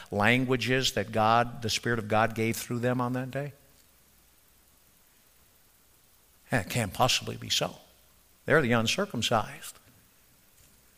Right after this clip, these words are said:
When they heard this, they quieted down, and they glorified God, saying, "Well then,"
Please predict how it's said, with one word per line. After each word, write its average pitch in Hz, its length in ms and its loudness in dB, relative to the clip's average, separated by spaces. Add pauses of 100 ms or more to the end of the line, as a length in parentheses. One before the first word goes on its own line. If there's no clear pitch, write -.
(1000)
When 104 140 -2
they 117 120 8
heard 120 180 6
this, 104 260 2
they 104 120 2
quieted 110 480 2
down, 95 400 2
and 95 120 -4
they 95 60 0
glorified 101 640 2
God, 101 300 0
saying, 95 460 0 (440)
"Well 104 380 8
then," 92 440 -2